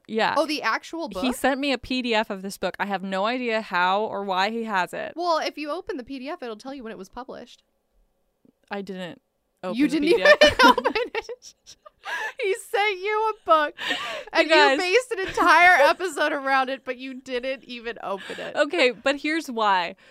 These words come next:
Speaker 1: Because when I tried to open the P D F, it wasn't compatible with whatever I was, like, looking at
Speaker 2: Uh-huh.
Speaker 1: it. So I was like, "Okay, I'm just gonna go read the preview of
Speaker 2: I'm gonna
Speaker 1: what
Speaker 2: go
Speaker 1: this
Speaker 2: to the
Speaker 1: is about."
Speaker 2: Wikipedia. I'm gonna go to the Spark Notes.
Speaker 1: You guys, we're not experts here. I don't
Speaker 2: We're
Speaker 1: have
Speaker 2: not.
Speaker 1: enough time to
Speaker 2: No.
Speaker 1: tell you why
Speaker 2: You
Speaker 1: this
Speaker 2: have a
Speaker 1: stuff
Speaker 2: baby.
Speaker 1: is.
Speaker 2: No, I'm,
Speaker 1: Yeah.
Speaker 2: yeah.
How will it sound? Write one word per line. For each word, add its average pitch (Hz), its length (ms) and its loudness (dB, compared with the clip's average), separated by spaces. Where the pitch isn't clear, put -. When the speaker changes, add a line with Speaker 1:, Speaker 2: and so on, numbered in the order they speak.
Speaker 1:
Because 262 280 -4
when 277 120 0
I 269 100 2
tried 262 380 2
to 302 60 0
open 240 320 -2
the 226 80 -6
P 226 180 -6
D 214 120 -2
F, 190 180 0
it 196 140 -6
wasn't 233 320 -2
compatible 196 680 -2
with 196 180 -6
whatever 190 400 -2
I 185 120 -2
was, 180 140 -12
like, 185 160 -8
looking 208 320 -4
at 220 160 2
Speaker 2:
Uh-huh. 233 100 -2
Speaker 1:
it. - 140 -10
So 247 100 -2
I 220 140 2
was 220 100 -4
like, 226 200 -4
"Okay, 190 420 -4
I'm 208 160 -2
just 254 160 -12
gonna 262 160 -2
go 226 180 2
read 208 300 -4
the 214 80 -4
preview 233 600 0
of 240 40 0
Speaker 2:
I'm 294 160 4
gonna 311 140 0
Speaker 1:
what 311 80 0
Speaker 2:
go 285 80 -2
Speaker 1:
this 302 140 0
Speaker 2:
to - 20 -6
the 320 200 -8
Speaker 1:
is 339 40 -4
about." 359 240 -2
Speaker 2:
Wikipedia. 208 580 -6
I'm 233 120 -6
gonna 233 100 -10
go 233 220 -6
to 240 40 -8
the 247 120 -14
Spark 185 360 -10
Notes. 170 240 -14
Speaker 1:
You 262 120 -4
guys, 294 260 4
we're 277 220 0
not 330 240 2
experts 226 420 -2
here. 202 220 -2
I 220 100 6
don't 320 140 4
Speaker 2:
We're 302 100 -2
Speaker 1:
have 285 100 0
Speaker 2:
not. 294 40 -2
Speaker 1:
enough 254 240 -2
time 220 420 -4
to 240 120 -8
Speaker 2:
No. 202 100 -4
Speaker 1:
tell 208 200 2
you 208 160 -2
why 185 260 2
Speaker 2:
You 185 40 -4
Speaker 1:
this 311 120 -4
Speaker 2:
have 339 100 -6
a - 20 -8
Speaker 1:
stuff 185 140 0
Speaker 2:
baby. 185 340 -4
Speaker 1:
is. 226 60 -12
Speaker 2:
No, 254 260 -2
I'm, 214 140 -6
Speaker 1:
Yeah. 156 200 -2
Speaker 2:
yeah. 180 220 -10